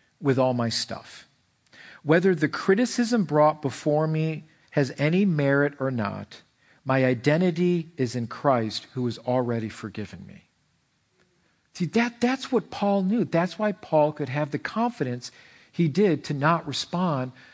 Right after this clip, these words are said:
to the criticism in a harsh way, because Paul brought all his, his own merit, all the things that he thought he was great at or not great,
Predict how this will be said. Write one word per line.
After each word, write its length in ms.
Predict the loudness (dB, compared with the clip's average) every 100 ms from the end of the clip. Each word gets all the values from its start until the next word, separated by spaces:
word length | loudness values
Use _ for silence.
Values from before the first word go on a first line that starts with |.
| -20 _
to 100 | -4
the 100 | -2
criticism 720 | -2 0 0 0 -2 -4 -6 -6
in 80 | -6
a 60 | -6
harsh 460 | -4 -4 -4 -4 0
way, 280 | 2 0 -2 -14 -20 -4
because 340 | 0 0 0
Paul 720 | -4 -8 0 2 4 4 0 -6 -18 -8
brought 560 | -2 2 6 4 2 2
all 440 | 4 6 6 2 -6 -4
his, 420 | 2 2 0 -8 _ _ _
his 320 | 0 0 0 -2
own 400 | 2 4 2 0 -4 -6
merit, 420 | 0 4 4 6
all 240 | 6 4
the 140 | 2 -2
things 240 | 0 0
that 100 | 0
he 160 | 0 0
thought 280 | 2 2
he 120 | 2 2
was 240 | 0 0
great 400 | -4 2 4 4
at 200 | 4 4
or 100 | 2
not 260 | 2 0 2
great, 180 | -2